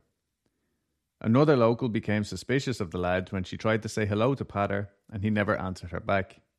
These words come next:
Sacrilege in a small town in Ireland. She reported her suspicions to the post office staff,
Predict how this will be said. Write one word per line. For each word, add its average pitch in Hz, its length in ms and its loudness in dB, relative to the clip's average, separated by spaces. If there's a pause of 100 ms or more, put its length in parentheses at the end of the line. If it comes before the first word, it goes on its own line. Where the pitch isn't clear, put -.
(180)
Sacrilege 98 680 -4 (160)
in 104 120 -2
a 95 60 -2
small 92 320 0
town 87 300 -4
in 80 100 -6
Ireland. 85 360 -6 (1600)
She - 140 -2
reported 139 480 4
her 131 80 4
suspicions 117 640 -2
to 104 60 -8
the 98 60 -2
post 107 300 -2
office 95 260 -4
staff, 95 480 -2